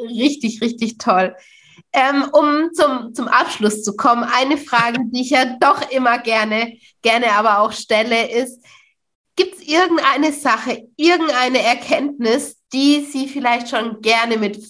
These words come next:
fünfundzwanzig Jahren gehabt hätten? Irgendwas, wo,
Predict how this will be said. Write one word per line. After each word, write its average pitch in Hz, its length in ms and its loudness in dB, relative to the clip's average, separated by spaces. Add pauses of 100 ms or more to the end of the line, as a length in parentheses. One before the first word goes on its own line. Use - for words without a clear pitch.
fünfundzwanzig 220 800 -2
Jahren 190 540 -2
gehabt 202 420 -4
hätten? 202 260 -8
Irgendwas, 269 760 2 (100)
wo, 226 440 2